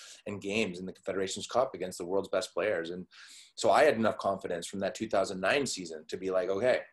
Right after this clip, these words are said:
if I can get fit, don't lose you where you've been." And so that was kind of my mindset. But again, those first three months to heal, to get surgery,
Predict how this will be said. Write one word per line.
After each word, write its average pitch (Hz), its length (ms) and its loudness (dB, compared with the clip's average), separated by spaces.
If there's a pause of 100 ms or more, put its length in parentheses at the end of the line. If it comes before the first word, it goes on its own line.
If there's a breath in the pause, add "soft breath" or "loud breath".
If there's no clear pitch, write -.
(120)
if 90 100 -6
I 107 140 4
can 131 100 -2
get 127 240 2
fit, 107 220 4 (160)
don't 110 240 0
lose 110 340 0
you 90 180 -10
where 101 200 0
you've 95 240 -4
been." 98 220 0 (760 loud breath)
And 92 320 0
so - 100 -2
that 113 160 8
was 131 120 4
kind 113 160 4
of 104 40 0
my 104 120 4
mindset. 101 460 0 (100)
But 85 80 -8 (120)
again, 95 300 -2
those 95 240 -2
first 110 220 4
three 107 120 0
months 101 340 -2
to 98 80 -8
heal, 113 520 4
to 110 100 -10
get - 240 -4
surgery, 104 640 -2